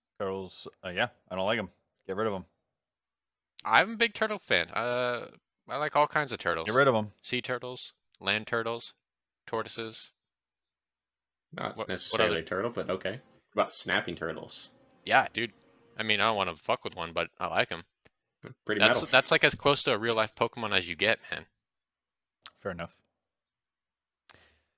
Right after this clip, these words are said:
Speaker 1: This, uh,
Speaker 3: Okay.
Speaker 1: doesn't taste that gingery. That's the only problem.
Speaker 2: Mm.
Speaker 1: It is appley, though.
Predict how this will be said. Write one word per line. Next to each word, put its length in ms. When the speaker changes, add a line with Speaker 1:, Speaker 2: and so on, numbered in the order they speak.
Speaker 1:
This, 180
uh, 120
Speaker 3:
Okay. 120
Speaker 1:
doesn't 200
taste 260
that 140
gingery. 380
That's 160
the 80
only 100
problem. 380
Speaker 2:
Mm. 300
Speaker 1:
It 100
is 240
appley, 380
though. 240